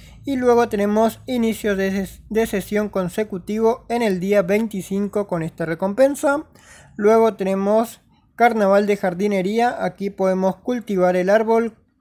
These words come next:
con agua nutritiva o agua... Eh,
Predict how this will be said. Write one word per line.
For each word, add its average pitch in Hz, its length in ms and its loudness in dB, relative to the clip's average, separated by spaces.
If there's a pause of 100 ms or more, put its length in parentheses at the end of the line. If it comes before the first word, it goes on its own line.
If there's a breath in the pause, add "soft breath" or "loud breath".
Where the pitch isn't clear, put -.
(380 soft breath)
con 214 360 0
agua 202 300 2
nutritiva 208 760 -2
o 214 220 2
agua... 185 280 4 (420)
Eh, 180 520 -2